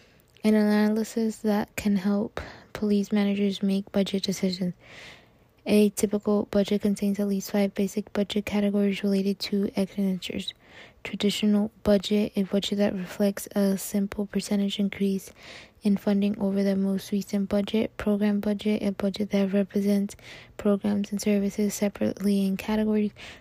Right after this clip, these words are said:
Zero budget, a budget in which all va-, available revenue is allocated to expense categories.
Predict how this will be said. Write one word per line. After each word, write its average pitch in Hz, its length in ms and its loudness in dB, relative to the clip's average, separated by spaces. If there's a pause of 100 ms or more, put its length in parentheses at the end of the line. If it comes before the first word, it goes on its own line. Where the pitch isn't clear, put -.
(140)
Zero 220 240 4
budget, 214 440 -4
a 202 60 -4
budget 202 420 -2
in 202 180 -2
which 196 240 -6
all 214 320 -2
va-, 208 180 0 (140)
available 202 600 2
revenue 202 420 0
is 202 200 -4 (120)
allocated 202 640 -4
to 208 100 -4
expense 196 480 -4
categories. 208 640 -4